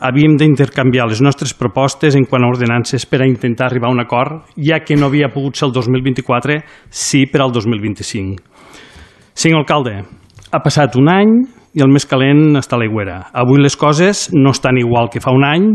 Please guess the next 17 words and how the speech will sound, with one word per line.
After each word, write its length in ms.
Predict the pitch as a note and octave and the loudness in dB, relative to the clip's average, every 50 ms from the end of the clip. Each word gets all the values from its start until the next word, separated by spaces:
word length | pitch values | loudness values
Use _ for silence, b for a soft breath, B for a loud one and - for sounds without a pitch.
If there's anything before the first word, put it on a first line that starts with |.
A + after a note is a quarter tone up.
| G3 - | -2 -4
sinó 340 | - - - C3+ B2+ B2 B2+ - | -6 -4 -2 0 0 0 0 -2
que 100 | - B2+ | -2 -2
podríem 380 | - C#3 B2 B2 C3 B2+ C3 | 0 0 0 2 2 2 2
dir 160 | B2 B2+ D3 C#3+ | 2 0 0 -2
que 140 | - - C#3 | -2 -2 -2
en 80 | B2+ | -2
l'aspecte, 500 | B2 A2+ - - C3+ B2 - - - C3+ | -2 -4 -6 -6 -8 -8 -8 -6 -4 -2
eh, 880 | C3 B2+ B2 B2 B2 A#2 A#2 A#2 A2+ A#2+ A#2+ A#2 A2+ A2 A2 G#2+ G#2+ A2 G#2+ - | 0 0 0 0 0 -2 -2 -4 -4 -4 -2 -2 0 0 0 -2 -2 -2 -2 -2
fiscal 380 | - - - - B2+ A#2+ A#2 | -4 -4 -4 -2 -2 -2 -2
i 80 | A2+ - | -2 -2
contributiu 480 | B2+ A#2 A2+ B2 A#2 A2 - C3 C3 | -2 -2 -2 -2 -4 -2 -2 -2 -2
estan 240 | C3+ - - A#2+ - | -2 -2 -2 -2 -2
pitjor. 320 | - G2+ F2+ F#2 F2+ - _ B B B B B B B B B B B B B B B B | -4 -6 -8 -10 -12 -14 _ B B B B B B B B B B B B B B B B
Sense 300 | - - D#3+ - - D#3 | -2 -2 0 0 0 0
cap 140 | - E3+ D#3+ - | -2 -2 -4 -2
proposta, 760 | - E3 - - E3+ E3 - - - G#3 G#3 G#3+ A3+ A3 A3 | -4 -2 0 0 0 -2 -2 0 0 0 2 0 0 -2 -2
eh, 640 | E3+ E3+ D#3 D3 C#3+ C#3 C3+ C3 B2 B2 A#2+ A2 G#2+ | 0 2 2 4 4 2 2 2 0 0 0 -2 -4